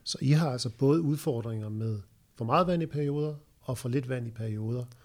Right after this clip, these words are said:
som har udviklet sig over de her, øh, seks år, hvor du har været chef greenkeeper. Hvad tror du, I kommer til at gøre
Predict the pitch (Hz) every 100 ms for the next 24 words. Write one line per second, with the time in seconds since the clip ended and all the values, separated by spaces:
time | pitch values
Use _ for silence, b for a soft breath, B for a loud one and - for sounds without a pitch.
0 | B B B - 127 113 113 143 151 123
1 | 117 127 120 113 127 120 117 101 - _
2 | 135 120 - 135 - 113 110 120 117 113
3 | 107 104 135 113 - 107 - 104 98 B
4 | B B B - 151 - 175 147 143 131
5 | 117 110 156 147 117 127 117 110